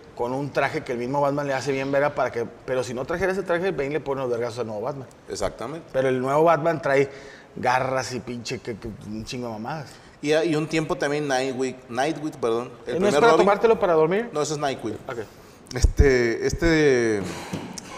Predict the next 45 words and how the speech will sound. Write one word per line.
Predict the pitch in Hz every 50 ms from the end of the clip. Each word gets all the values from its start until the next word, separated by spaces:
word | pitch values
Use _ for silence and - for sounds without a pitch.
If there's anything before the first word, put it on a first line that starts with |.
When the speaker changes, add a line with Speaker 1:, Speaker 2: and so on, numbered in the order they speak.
| - - - - - - - - - -
Speaker 2:
bueno, | - 160 156 147
Dick | - 160 165 156
Grayson, | 160 175 175 170 - 165 160 156
Ricardo | 151 147 170 170 180 175
Tapia. | 175 160 107 - 104 - - - - -
Speaker 1:
Ajá. | 113 113 143 165 180 170 - - - -
Speaker 2:
El | 117 117 113 110
primer | 117 123 123 131 143 147
Robin | 147 175 190 214 240 247 - - - - - -
se | - -
vuelve | 127 127 131 131 139 139
Batman | 135 135 135 139 139 135
por | 135 120 120
un | 120
tiempito. | 123 131 123 123 - 117 110 - - - - - - - - - - - - - - -
Speaker 1:
¿Cuándo | - 143 139 143 139 131 131 127 123 123 120 113
Batman | 123 123 123 120 107
qué? | 101 127 120 101 - -
Speaker 2:
Creo | - 143 135 139
que | -
cuando | - 127 120 113 113 110 110 107
lo | 104 110 107 107
de | 104
la | 104
espalda, | - - - 151 196 202 180
creo. | - - - - - - - - - - -
Que | 120
lo | 117 110
dejaron | 107 104 135 156 147
acá | - 143
en | 147 143
silla | 156 156 151 139
de | 117
ruedas | 101 101 113 156 156 - -
a |
la | - -
chingada. | - - - - - - - - - - -
Speaker 1:
Imagínate | - - 107 127 151 - 196
que | 175 180
tú | 180 180 175 185 190
antes | 185 180 175 185
de | 185
que | 175 175
te | -
operaran | - - 143 139 147 165 175 180 160